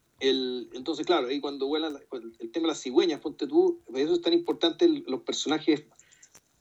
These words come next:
esos personajes bajos, esos, el, el, ponte tú, el tipo que se, que se queda y que no va, y que aprovechando que ella está sola y que se queda, se la, eh, tra-, trata de aprovecharse de ella, por ejemplo.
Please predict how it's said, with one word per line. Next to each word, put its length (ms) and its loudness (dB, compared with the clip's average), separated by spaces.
esos 220 4
personajes 440 4
bajos, 300 0
esos, 180 -8
el, 220 -4
el, 100 -6
ponte 180 -4
tú, 60 2
el 100 0
tipo 280 0
que 60 -8
se, 220 -8
que 140 -4
se 160 2
queda 380 2
y 60 -10
que 100 -8
no 120 -4
va, 220 0
y 80 -12
que 80 -4
aprovechando 480 0
que 80 0
ella 80 2
está 180 -10
sola 260 2
y 40 2
que 60 -6
se 160 -6
queda, 220 0
se 120 -8
la, 260 -2
eh, 400 -2
tra-, 240 -2
trata 200 -2
de 20 0
aprovecharse 540 -4
de 80 -4
ella, 140 -14
por 120 -4
ejemplo. 340 -10